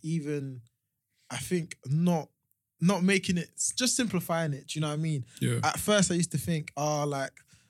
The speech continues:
Speaker 1: to do a newsletter, like, it's gonna, I need to put so much time aside. I need to keep going back to da, da, da, da, da." But legit now, just through building that muscle and constantly doing it, I can actually, as long as I have an idea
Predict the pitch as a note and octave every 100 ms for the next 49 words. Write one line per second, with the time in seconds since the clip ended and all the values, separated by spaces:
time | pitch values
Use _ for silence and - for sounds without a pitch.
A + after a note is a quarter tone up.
0 | _ - C#3 D#3+ D3 D#3 D#3 C#3 D3 C#3+
1 | C#3 C#3 C3+ C3 D3 D3 C3 D3 D3 B2+
2 | - - - D#3 D3 - C#3+ C3+ C3 B2
3 | C#3 C3+ C3+ C3 - _ _ C#3 C#3 -
4 | D#3+ D#3 D3 C#3 D3 C#3 - C#3 D3+ C#3+
5 | C#3+ C3+ C3+ D3 C3+ C#3 C#3 C3+ F#3 D#3+
6 | E3+ E3 D#3+ - - _ - E3+ E3+ -
7 | F3+ D3+ F3 D#3+ D3 D3+ E3+ F3 - C#3+
8 | C3+ D#3+ F3+ C#3+ C#3 D3+ D3+ D3 C3+ D3+
9 | D#3 - - D3 C3+ - _ _ D3 F3+
10 | A3+ F#3+ E3 E3 D#3 D3+ C3+ C3+ E3+ D3
11 | C#3